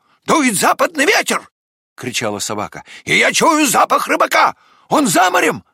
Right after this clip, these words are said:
на том берегу! Скорее, скорее туда!» Авва так громко лаяла, что все звери бросились бежать на высокую гору. Впереди всех Пента. «Скорее беги к моряку Робинзону!» —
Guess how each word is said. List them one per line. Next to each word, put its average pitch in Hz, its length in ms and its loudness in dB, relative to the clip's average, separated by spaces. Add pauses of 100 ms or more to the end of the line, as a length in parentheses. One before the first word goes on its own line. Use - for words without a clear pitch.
(100)
на 269 100 0
том 320 220 2
берегу! 466 540 4 (160)
Скорее, 147 500 -4 (180)
скорее 349 580 2
туда!» 320 500 0 (920)
Авва 110 540 -2
так 123 280 -4
громко 139 640 0
лаяла, 151 680 0 (260)
что - 260 -8
все 147 300 -4
звери 143 680 0
бросились 170 720 -2
бежать 123 440 -2
на 151 80 -8
высокую 147 540 -4
гору. 110 420 -2 (120)
Впереди 127 600 -2
всех - 480 -2 (280)
Пента. 87 560 -6 (1400)
«Скорее 311 380 2
беги 339 400 2
к - 120 -14
моряку 320 380 2
Робинзону!» — 302 1000 2